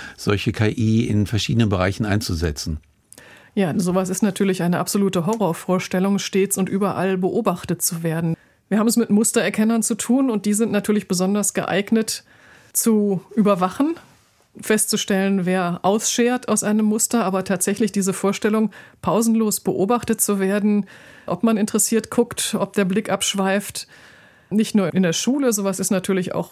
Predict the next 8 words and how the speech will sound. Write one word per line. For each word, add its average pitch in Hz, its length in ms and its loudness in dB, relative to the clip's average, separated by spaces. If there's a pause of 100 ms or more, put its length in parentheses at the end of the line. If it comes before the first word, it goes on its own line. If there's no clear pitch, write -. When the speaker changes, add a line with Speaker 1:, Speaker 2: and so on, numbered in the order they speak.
(100)
Speaker 2:
bei 165 480 -2
digitalen 170 600 -2
Arbeitsplätzen 220 1080 0
möglich, 214 640 2
dass 175 180 -2
tatsächlich 185 480 -2
überwacht 180 520 -2
wird, 190 260 0